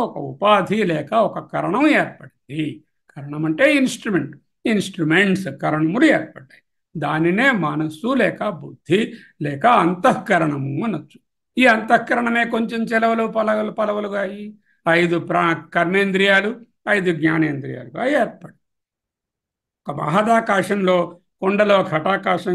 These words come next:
ఏ విధంగా వ్యవహరిస్తుందో, నాకు ఉపాధి కలిగినప్పుడు ఈ సర్వవ్యాపక చైతన్యము, నిర్విశేష చైతన్యము నాలో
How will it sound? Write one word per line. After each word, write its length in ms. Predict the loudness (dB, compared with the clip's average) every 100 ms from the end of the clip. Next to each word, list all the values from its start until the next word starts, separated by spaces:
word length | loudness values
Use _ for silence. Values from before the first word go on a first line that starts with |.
| 0 0
ఏ 20 | -2
విధంగా 360 | -2 -2 -2
వ్యవహరిస్తుందో, 920 | -6 -12 -12 -10 -10 -10 -6 -4 -4 -8 -12 _ _ 0
నాకు 280 | 2 2 -2
ఉపాధి 420 | 0 2 2 0
కలిగినప్పుడు 640 | -4 -4 -2 -4 -2 0 0 -2 -16 -4
ఈ 100 | -2
సర్వవ్యాపక 720 | 2 2 4 4 4 2 0 -6 -8
చైతన్యము, 560 | -6 -2 2 4 4 2 -2 _
నిర్విశేష 500 | 0 2 0 -4 -12 -14 -14
చైతన్యము 540 | -14 -8 -2 2 4 2 0 -8 _ _ -4
నాలో 320 | 0 4